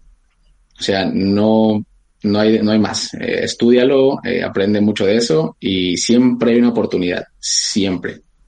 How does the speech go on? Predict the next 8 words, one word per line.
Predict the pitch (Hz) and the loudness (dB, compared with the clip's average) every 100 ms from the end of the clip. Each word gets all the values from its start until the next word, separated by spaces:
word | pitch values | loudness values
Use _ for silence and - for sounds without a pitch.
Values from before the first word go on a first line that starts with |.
| _ - | _ -14
Estad | - 101 | -6 -4
atentos | 101 101 110 | -2 -4 -2
a | |
las | 98 98 | -4 -4
oportunidades | 92 95 92 95 107 127 139 - | -4 -4 -2 0 0 0 -2 -4
y, | 87 82 - _ _ | -6 -6 -10 _ _
y | 147 | -6
aprovecharla. | - 87 - 113 - | -4 -4 -2 -4 -4